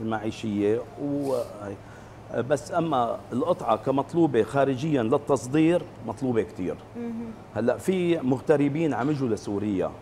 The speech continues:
Speaker 1: إلهم أهل وإلهم معارف وإلهم، بس عم يجوا يزوروا خان الزجاج ويشوفوا هالقطع، أجمل قطع إنه ياخذوا منا هي هي.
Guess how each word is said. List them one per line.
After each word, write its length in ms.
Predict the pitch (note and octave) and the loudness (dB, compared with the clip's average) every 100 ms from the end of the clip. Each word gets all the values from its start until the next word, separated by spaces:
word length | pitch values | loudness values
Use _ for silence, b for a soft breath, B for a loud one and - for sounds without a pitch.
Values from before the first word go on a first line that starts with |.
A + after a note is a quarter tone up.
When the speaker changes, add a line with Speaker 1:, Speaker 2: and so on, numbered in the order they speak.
| - C3+ | -8 -4
Speaker 1:
إلهم 260 | C3+ A2 | -2 -2
أهل 340 | C3 A#2+ G#2 G2+ | -2 -2 -2 -2
وإلهم 680 | G2 G2+ G2+ G2 F#2+ F#2 E2+ | -4 0 0 0 -2 -4 -4
معارف 520 | G2+ G2 A#2+ G#2 F#2+ G2+ | -4 2 4 4 0 -4
وإلهم، 200 | G2+ F2 - B B B | -4 -6 -12 B B B
بس 200 | F3 F#3+ | 0 2
عم 140 | F3 F3+ | 0 0
يجوا 160 | D3+ | 0
يزوروا 360 | C3+ D#3+ D#3+ B2 | 0 0 2 0
خان 320 | A#2 C3 C3 | 0 0 0
الزجاج 600 | A2+ A#2 A2 A#2 A2+ A2 | 0 -4 -2 0 0 0
ويشوفوا 420 | B2 G3 E3 F#3 | -4 -2 0 0
هالقطع، 520 | D3 D3+ D3 D3 C3+ C3 - - - - - - - | 0 -2 -2 0 0 -2 -12 -18 -18 -16 -18 -14 -4
أجمل 340 | E3+ D#3+ C#3 | -2 0 -2
قطع 260 | C#3 C3 G#2+ | -2 -4 -6
إنه 160 | G#2+ G2 | -4 -2
ياخذوا 340 | G2+ F#2+ G2 | -2 -2 -4
منا 320 | F#2+ F#2+ E2+ | -4 -2 -4
هي 200 | E2+ E2 | -4 -6
هي. 180 | D2+ | -6